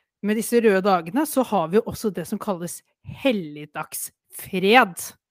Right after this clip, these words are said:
Så du kan for eksempel, du kan ikke gå ut og holde på med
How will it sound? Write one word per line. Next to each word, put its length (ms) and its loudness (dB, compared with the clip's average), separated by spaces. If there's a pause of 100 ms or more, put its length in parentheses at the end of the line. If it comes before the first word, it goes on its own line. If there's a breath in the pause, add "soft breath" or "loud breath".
(800)
Så 120 -2
du 240 2
kan 320 0
for 120 2
eksempel, 360 -2
du 80 -2
kan 140 -2
ikke 220 -2
gå 240 4 (100)
ut 300 -2
og 80 4
holde 420 -2 (100)
på 220 4
med 440 0